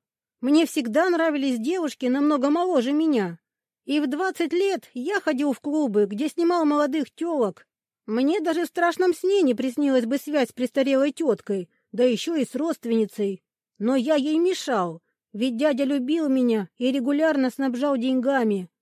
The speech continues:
А ей это не нравилось, вот она и придумала эту чушь, чтобы поссорить нас с дядей. И ей это удалось на долгие двадцать лет. Когда же дядя заболел, она не соизволила сообщить мне,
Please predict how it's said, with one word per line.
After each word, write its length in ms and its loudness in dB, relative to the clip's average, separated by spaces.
А 120 0
ей 320 0
это 160 0
не 140 4
нравилось, 680 2
вот 220 -2
она 220 2
и 60 0
придумала 580 0
эту 160 0
чушь, 300 -4
чтобы 280 -2
поссорить 480 -2
нас 200 -2
с 40 -8
дядей. 580 -2
И 100 -2
ей 320 0
это 140 0
удалось 640 0
на 160 0
долгие 420 0
двадцать 440 -2
лет. 400 0
Когда 400 -2
же 100 -2
дядя 320 0
заболел, 600 2
она 260 2
не 120 4
соизволила 680 0
сообщить 640 -2
мне, 360 0